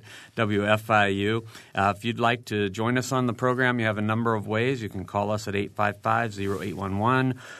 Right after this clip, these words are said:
or eight seven seven, two eight five, nine three four eight. You can join us, uh, on the website, W F I U dot org slash noon edition,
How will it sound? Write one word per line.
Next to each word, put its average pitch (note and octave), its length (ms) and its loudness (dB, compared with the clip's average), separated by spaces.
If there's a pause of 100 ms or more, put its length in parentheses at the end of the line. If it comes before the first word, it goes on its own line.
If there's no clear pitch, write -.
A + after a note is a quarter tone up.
(120)
or A#2 280 4
eight A2 180 -2
seven G#2 340 -2
seven, A2 400 0
two G#2 220 -2
eight G2 160 0
five, A2 340 2
nine G2 240 -2
three G2 220 -6
four G2 280 -2
eight. C#3 360 0
You F#2+ 40 -12
can F2+ 200 -10
join F#2+ 240 -2
us, - 260 -6
uh, F2 220 -4
on G2 180 2
the F#2 80 2
website, A#2+ 640 2
W F#2+ 260 -2
F F#2 160 -6
I G2 100 0
U F#2+ 180 -4
dot G2 260 -4
org A#2 320 2
slash G2+ 480 -2
noon G#2 240 0
edition, A2+ 500 -2